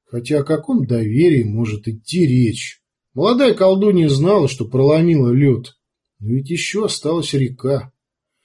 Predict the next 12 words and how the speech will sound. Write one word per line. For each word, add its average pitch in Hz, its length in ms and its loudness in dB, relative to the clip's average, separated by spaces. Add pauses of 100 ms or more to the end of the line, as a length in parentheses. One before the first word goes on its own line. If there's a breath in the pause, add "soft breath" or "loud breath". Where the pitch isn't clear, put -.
(400)
Быстрый, 143 600 0
темный, 170 460 2
холодный 156 540 2
поток, 143 540 0
который 151 380 2
необходимо 147 720 2
переплыть. 139 840 0 (920)
Или 135 180 -6
уменьшить 127 960 0
до 107 160 -6
размеров 117 600 -4
ручейка. 113 720 -6